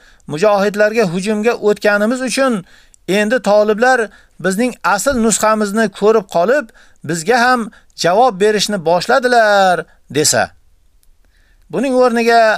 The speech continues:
yana o'sha-o'sha "Uramiz, yo'qotamiz, qirvoramiz", deb o'shqirishlar og'izlaridan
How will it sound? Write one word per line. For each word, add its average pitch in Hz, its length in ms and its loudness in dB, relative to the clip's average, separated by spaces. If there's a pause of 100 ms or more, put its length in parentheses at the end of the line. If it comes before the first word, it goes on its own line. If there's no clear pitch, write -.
(220)
yana 202 240 0
o'sha-o'sha 147 560 0 (640)
"Uramiz, 160 600 0 (440)
yo'qotamiz, 190 760 0 (420)
qirvoramiz", 214 800 0 (520)
deb 220 360 -2 (100)
o'shqirishlar 196 800 0 (480)
og'izlaridan 156 920 0